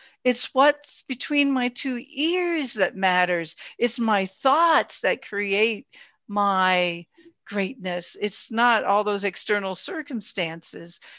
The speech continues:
It's, it's, you know, do I think I'm worthy? Am I lovable? Am I loved? Am I loving?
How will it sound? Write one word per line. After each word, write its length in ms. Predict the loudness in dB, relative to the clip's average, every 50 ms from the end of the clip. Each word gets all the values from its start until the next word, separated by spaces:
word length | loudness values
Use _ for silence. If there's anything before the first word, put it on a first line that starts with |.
| _ _ _ 2
It's, 420 | 4 4 4 2 -2 -14 -14 -14 -8 -4
it's, 320 | -4 -4 -4 -6 -20 -20 _ -8
you 120 | -2 0
know, 100 | 0 0 -2 -4 -12 -16 -8
do 180 | -4 2 4
I 240 | 6 6 6 6 4
think 400 | 2 -2 2 2 4 4 2 0
I'm 240 | -2 -2 -2 -2 -4
worthy? 420 | -6 -6 -6 -4 -4 -6 -6 -4
Am 160 | -4 -2 0 2
I 160 | 2 2 2
lovable? 460 | 4 2 2 2 0 -2 -2 -2 -2
Am 160 | -2 -2 -4
I 100 | -6 -6
loved? 360 | -4 -2 0 0 0 -2 -4
Am 140 | -8 -8 -6
I 100 | -6 -6
loving? 480 | -2 0 0 0 0 -2 -6 -6 -10